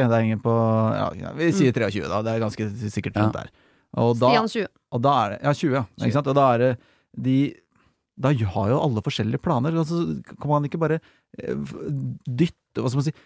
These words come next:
Speaker 1: eh, Harald, som da er den irriterende fyren, eh, f-, ikke s-, ikke si noe om tur, ikke planlegge noen ting, helt frem til han har lagt sine planer for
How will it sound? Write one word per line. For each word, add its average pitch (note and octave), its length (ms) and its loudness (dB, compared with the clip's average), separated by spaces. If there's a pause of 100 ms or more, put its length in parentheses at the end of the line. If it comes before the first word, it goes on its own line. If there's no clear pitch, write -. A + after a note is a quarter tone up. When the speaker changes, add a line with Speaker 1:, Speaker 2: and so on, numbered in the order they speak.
(200)
Speaker 1:
eh, C3 800 2
Harald, B2+ 560 2
som C3+ 160 -6
da B2 200 4
er A#2 60 2
den B2 140 2
irriterende A#2+ 420 2
fyren, A#2+ 220 2 (420)
eh, B2 540 4
f-, - 200 -14 (100)
ikke - 300 -2
s-, - 220 -8
ikke - 180 -2
si C3+ 280 2
noe D3 160 4
om C#3+ 80 -2
tur, D3 280 2 (120)
ikke D3 200 -2
planlegge C3 460 2
noen C3+ 220 2
ting, D3+ 200 0 (260)
helt C3 120 -2
frem B2+ 120 0
til C3 80 0
han C3 200 -2
har C3+ 100 2
lagt B2+ 240 -4
sine A#2+ 300 0
planer B2 360 0
for B2 200 0